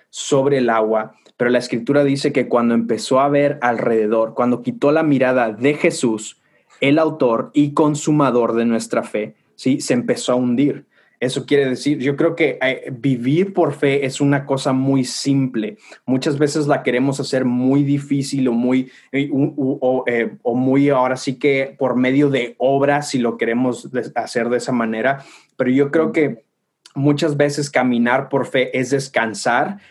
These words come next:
en lo que Jesús ha hecho, ¿sí? Es descansar en lo que Él ya proveyó. Y obviamente sí va a haber momentos donde tomamos pasos de fe, en este caso, como por ejemplo la, la, la, la historia que, que diste de, de la boda, ¿no? Ese fue tomar un paso de fe,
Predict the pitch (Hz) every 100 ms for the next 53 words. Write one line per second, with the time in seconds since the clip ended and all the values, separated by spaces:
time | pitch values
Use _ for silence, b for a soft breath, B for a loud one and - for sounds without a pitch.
0 | B - 123 120 120 - 135 - 139 135
1 | - 123 120 127 123 - 101 B B B
2 | - 123 135 123 131 139 - 131 120 143
3 | 135 143 139 127 120 123 120 123 127 127
4 | - 123 117 113 123 127 123 127 143 160
5 | 147 151 147 139 156 147 135 135 143 139
6 | 139 139 131 131 117 - 117 120 135 139
7 | - 123 123 135 117 113 117 120 127 123
8 | 127 - 117 123 127 117 104 113 117 131
9 | 120 110 113 110 - 120 110 110 113 107
10 | - 117 120 117 233 B B _ 117 117
11 | 117 131 123 113 113 110 104 117 120 107
12 | 104 113 143 B B 110 135 139 123 -
13 | 120 120 131 139 127 - 127 151 135 123
14 | 120 117 117